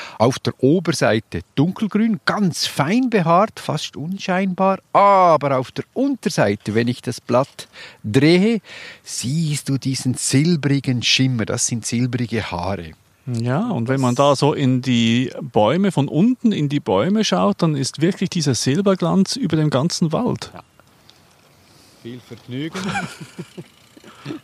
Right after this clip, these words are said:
Speaker 2: Jetzt sind zwei Mountainbiker, die jetzt auch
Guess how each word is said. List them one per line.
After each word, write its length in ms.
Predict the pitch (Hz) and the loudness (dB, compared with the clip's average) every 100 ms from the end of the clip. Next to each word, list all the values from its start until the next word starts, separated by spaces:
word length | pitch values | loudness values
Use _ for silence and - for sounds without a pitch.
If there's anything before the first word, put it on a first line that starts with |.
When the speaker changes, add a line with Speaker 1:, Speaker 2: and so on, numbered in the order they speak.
| - - - | -18 -20 -20
Speaker 2:
Jetzt 160 | - | -20
sind 160 | 98 92 - - | -20 -20 -20 -10
zwei 440 | - 87 82 87 - _ | -2 0 0 -4 -10 _
Mountainbiker, 840 | 104 90 120 - 117 95 120 - 123 | -4 -2 -2 0 2 2 0 0 0
die 200 | 120 117 | 0 2
jetzt 280 | 101 - | 2 0
auch 480 | - 104 135 - - | -2 2 2 0 -14